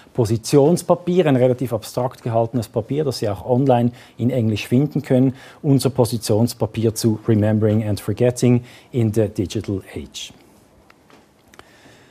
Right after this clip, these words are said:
Der Hintergrund dieses Positionspapiers ist im Prinzip ein doppelter. Ein zentraler Ausgangspunkt des Forschungsprojektes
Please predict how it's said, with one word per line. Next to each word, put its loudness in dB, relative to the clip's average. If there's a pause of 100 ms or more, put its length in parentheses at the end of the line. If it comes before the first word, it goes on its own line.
(640)
Der 4
Hintergrund 2
dieses -2
Positionspapiers 0
ist -8
im -4
Prinzip -6
ein -4
doppelter. -10 (560)
Ein 0
zentraler 2
Ausgangspunkt -2
des 0
Forschungsprojektes 0